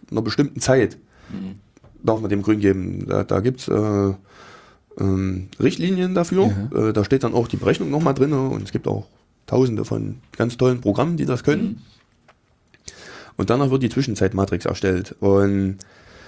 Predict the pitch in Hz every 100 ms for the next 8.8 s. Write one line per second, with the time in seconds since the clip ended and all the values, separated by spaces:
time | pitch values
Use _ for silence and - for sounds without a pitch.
0 | - - _ _ - 117 147 151 151 147
1 | - _ _ - 175 160 147 147 147 143
2 | - _ _ _ _ _ _ _ - _
3 | _ _ _ _ - 113 117 113 117 -
4 | 120 131 113 127 123 107 107 160 139 139
5 | 135 147 127 127 113 123 127 113 107 95
6 | 113 107 92 - - 107 104 98 104 98
7 | 98 135 143 135 135 131 - - - 156
8 | 147 147 139 131 143 147 143 -